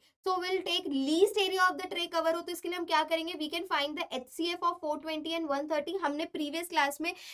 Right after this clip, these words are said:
यूक्लिड डिवीजन लेमा, यूक्लिड डिवीजन एल्गोरिथम पढ़ी थी, A is equal to B Q plus R, बस उसी के हेल्प से we will be going to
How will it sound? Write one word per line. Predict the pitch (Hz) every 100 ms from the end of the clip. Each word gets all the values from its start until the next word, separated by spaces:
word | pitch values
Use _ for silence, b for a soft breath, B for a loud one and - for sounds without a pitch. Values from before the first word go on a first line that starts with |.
| -
यूक्लिड | 302 330 349
डिवीजन | 330 311 320 339
लेमा, | 302 311
यूक्लिड | 320 302 262 285 294 285 339
डिवीजन | 311 302 302 320
एल्गोरिथम | 311 269 262 254 330
पढ़ी | 311 302 302
थी, | 339 269
A | 285
is | 277
equal | 285 294 285
to | 302
B | 262 254
Q | 294 285
plus | 294 294 302
R, | 311
बस | 302 294
उसी | 349 349
के | 392 403 B B 320
हेल्प | 359 370
से | 370 359
we | 320
will | 294 285
be | 302
going | 277 277
to | 349